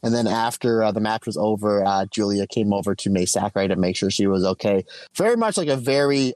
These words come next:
violent M M A fight that the, uh, the fighters are going in out there, absolutely just brutalizing each other. And then as soon as the bell rings and it's over, it's like, "Hey, are you okay? Are you okay? All right, let's go get a steak and a beer afterwards." <laughs>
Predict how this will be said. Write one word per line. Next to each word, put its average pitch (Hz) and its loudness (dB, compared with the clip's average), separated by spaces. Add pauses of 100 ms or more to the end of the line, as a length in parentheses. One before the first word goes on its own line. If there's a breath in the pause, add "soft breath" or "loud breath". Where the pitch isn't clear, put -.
violent 120 -2
M 123 -2
M 110 -2
A 113 0
fight 104 -6
that 101 -4
the, 101 2
uh, 95 2
the 95 -4
fighters 117 0
are 110 2
going 110 0
in 110 -2
out 110 0
there, 101 0 (380 loud breath)
absolutely 135 0
just 113 -2
brutalizing 120 2
each 107 0
other. 107 2
And 104 0
then 110 0
as 104 -2
soon 127 0
as 113 0
the 113 -2
bell 117 2
rings 104 0
and 104 0
it's 98 -2
over, 107 2
it's 101 0
like, 98 0
"Hey, 135 0
are - 2
you 123 2
okay? 165 0
Are 127 2
you 139 4
okay? 147 0 (300 soft breath)
All 131 -2
right, 127 0
let's 123 -4
go 135 0
get 120 0
a 113 0
steak - -4
and 113 0
a - -2
beer 107 2
afterwards." 101 -2
<laughs> - -8